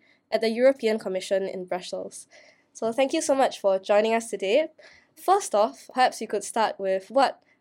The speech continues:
are sustainability standards or sustainability agreements that we're concerned with in this context? So why are they important and what do they look like in the market?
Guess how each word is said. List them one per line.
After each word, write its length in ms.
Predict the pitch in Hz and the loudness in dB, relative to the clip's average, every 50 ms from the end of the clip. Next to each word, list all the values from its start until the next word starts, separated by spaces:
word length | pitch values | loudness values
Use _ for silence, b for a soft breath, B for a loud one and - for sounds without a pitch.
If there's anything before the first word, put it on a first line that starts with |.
| _ _ | _ _
are 180 | - 285 359 403 | 2 2 4 4
sustainability 840 | 392 - 240 226 - 214 208 208 208 202 202 202 202 202 220 220 226 | 2 0 -2 -2 0 0 0 2 0 2 2 2 2 2 -2 -6 -6
standards 520 | - - 202 196 196 196 202 190 185 - | -4 -2 -2 0 2 4 2 2 2 0
or 80 | 196 190 | -4 -4
sustainability 880 | - 226 202 - - 202 196 202 196 196 196 196 196 - - 208 202 - | -4 -6 -6 -4 -4 -2 -2 0 0 0 -2 -2 -4 -6 -6 -2 -2 -2
agreements 500 | 196 185 202 202 196 196 196 196 196 - | -2 -2 -2 -2 0 0 -2 -2 -2 -4
that 240 | - 180 - - b b b b b b _ | -4 -4 -4 -6 b b b b b b _
we're 120 | - 208 202 | 0 0 2
concerned 480 | - - 208 202 - - 220 226 220 226 | 2 -2 -4 -2 2 2 2 2 2 0
with 160 | 214 214 - | -2 -2 -4
in 80 | 196 | -4
this 180 | 190 196 202 - | -6 -6 -8 -8
context? 540 | - - 196 185 185 - 190 170 - - - | -8 -6 -6 -6 -4 -6 -6 -8 -8 -8 -4
So 180 | - 202 196 | -2 -2 -2
why 280 | 190 196 233 269 302 285 | 0 2 4 6 6 6
are 20 | |
they 160 | 262 240 226 226 | 6 4 4 2
important 640 | 196 190 190 - 185 180 185 180 - 202 196 190 | 2 0 -2 -4 -4 -4 -4 -2 0 0 0 0
and 240 | 180 175 175 175 185 b b b b b b _ _ | -2 -4 -6 -6 -10 b b b b b b _ _
what 160 | 262 254 214 | 2 2 2
do 80 | 214 196 | 2 2
they 140 | 214 208 | 2 2
look 300 | 208 208 202 - - - | 2 2 0 0 0 -2
like 300 | - 185 165 - - _ - | -4 -4 -4 -6 -8 _ -10
in 120 | - 196 | -8 -6
the 80 | 185 185 | -6 -4
market? 420 | 185 180 180 180 - 196 - - | -4 -6 -6 -8 -10 -14 -14 -14